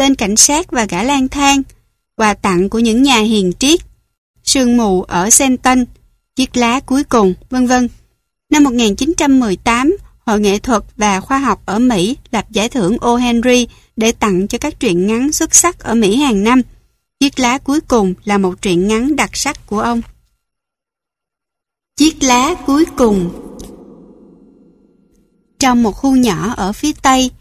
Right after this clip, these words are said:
công viên Washington, phố xá chạy ngang chạy dọc lung tung như hóa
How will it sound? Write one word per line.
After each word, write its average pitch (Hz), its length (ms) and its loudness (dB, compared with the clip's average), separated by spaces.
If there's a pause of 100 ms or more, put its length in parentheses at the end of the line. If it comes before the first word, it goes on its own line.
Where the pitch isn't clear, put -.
(160)
công 233 240 0
viên 233 240 0
Washington, 233 680 2 (1120)
phố 233 140 0
xá 254 380 0
chạy 220 220 -2
ngang 214 320 2
chạy 185 220 -2
dọc 190 280 -4
lung 254 240 2
tung 254 280 2
như 247 120 2
hóa 262 240 0